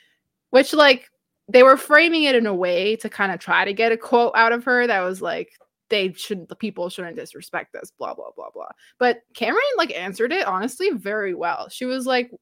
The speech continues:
like, "My, the previous iterations of this team, we've always been ranked top five, so this is just a new experience for us." And she actually gave a really eloquent answer that, unfortunately, I do not have clipped. But,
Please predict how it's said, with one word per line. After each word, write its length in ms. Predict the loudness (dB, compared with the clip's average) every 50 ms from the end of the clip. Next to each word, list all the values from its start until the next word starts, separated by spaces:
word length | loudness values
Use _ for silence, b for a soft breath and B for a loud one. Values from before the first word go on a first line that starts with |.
| _ _ _ _
like, 220 | -4 -4 -4 -2 -2
"My, 240 | -4 -2 -2 -2 -2
the 140 | -4 -8
previous 400 | -10 -6 -6 -6 -4 -4 -6 -6
iterations 400 | -6 -6 -6 -4 -4 -4 -4 -6
of 40 | -8
this 180 | -8 -10 -10 -10
team, 260 | -8 -6 -6 -4 -4
we've 120 | -4 -4
always 300 | -2 -2 0 0 0 -2
been 180 | -2 -4 -6 -6
ranked 260 | -8 -10 -12 -12 -14
top 260 | -8 -8 -8 -8 _
five, 340 | 0 4 6 6 6 4 2
so 100 | -2 -6
this 160 | -10 -10 -10
is 80 | -10 -12
just 200 | -12 -12 -12 -10
a 60 | -8
new 200 | -8 -6 -6 -8
experience 720 | -10 -12 -14 -12 -8 -4 -2 -2 0 0 -2 -2 -4 -8 -8
for 220 | -6 -2 0 0
us." 360 | 0 0 -2 -4 -4 -8 -16 -18 _
And 360 | -14 -14 -12 -12 -12 -14 -14
she 180 | -12 -4 0 2
actually 300 | 2 2 2 0 -2 -2
gave 140 | -2 -2
a 60 | -4 -6
really 260 | -6 -6 -6 -6 -6
eloquent 360 | -6 -8 -8 _ -12 -16 -14
answer 300 | -14 -14 -14 -12 -12 -10
that, 220 | -8 -8 -8 -8 -10
unfortunately, 480 | -12 -18 -18 _ -20 -20 -18 -16 -12 -12
I 60 | -12
do 100 | -12 _
not 120 | -14 -14
have 140 | -14 -14 _
clipped. 300 | _ -2 -2 -2 -2 -4 B B B B B B _ 2
But, 320 | 6 6 6 6 2 -2